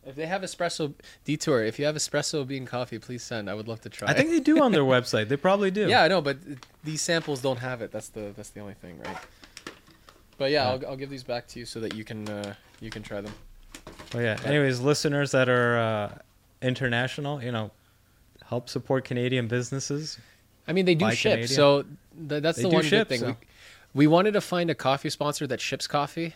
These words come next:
Speaker 1: you know, because, because we keep this show pretty virtual, uh, it's, it's a benefit to people
Speaker 2: And they
Speaker 1: to
Speaker 2: had
Speaker 1: be
Speaker 2: to
Speaker 1: able
Speaker 2: be
Speaker 1: to
Speaker 2: Canadian.
Speaker 1: ship
Speaker 2: That
Speaker 1: it
Speaker 2: was,
Speaker 1: out.
Speaker 2: that was key. They had to be
Speaker 1: Yeah.
Speaker 2: Canadian and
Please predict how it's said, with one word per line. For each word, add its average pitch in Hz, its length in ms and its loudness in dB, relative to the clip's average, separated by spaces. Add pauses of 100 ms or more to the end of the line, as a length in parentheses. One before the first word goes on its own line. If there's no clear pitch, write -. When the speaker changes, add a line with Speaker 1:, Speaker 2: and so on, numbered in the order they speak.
(140)
Speaker 1:
you 127 120 -6
know, 123 140 -2
because, 120 560 -4 (160)
because 131 300 -4
we 139 100 -4
keep 135 220 -8
this 117 140 -8
show 127 220 -4
pretty 120 400 -4
virtual, 131 760 -4
uh, 110 400 -4 (380)
it's, - 400 -8
it's 113 160 -12
a 104 60 -10
benefit 107 440 -10
to 113 100 -12
people 120 400 -8 (240)
Speaker 2:
And 127 120 -4
they 135 100 2
Speaker 1:
to 123 60 2
Speaker 2:
had 156 100 6
Speaker 1:
be 117 60 -2
Speaker 2:
to 147 60 4
Speaker 1:
able 139 60 0
Speaker 2:
be 143 80 4
Speaker 1:
to - 80 -4
Speaker 2:
Canadian. 123 420 2
Speaker 1:
ship 104 160 -8
Speaker 2:
That 120 160 6
Speaker 1:
it - 40 6
Speaker 2:
was, 131 200 2
Speaker 1:
out. - 80 -12
Speaker 2:
that 123 120 4
was 123 200 2
key. 95 320 -6 (200)
They 110 120 -2
had 127 140 2
to 143 80 -4
be 123 80 0
Speaker 1:
Yeah. 120 80 -4
Speaker 2:
Canadian 104 400 -4
and 139 360 4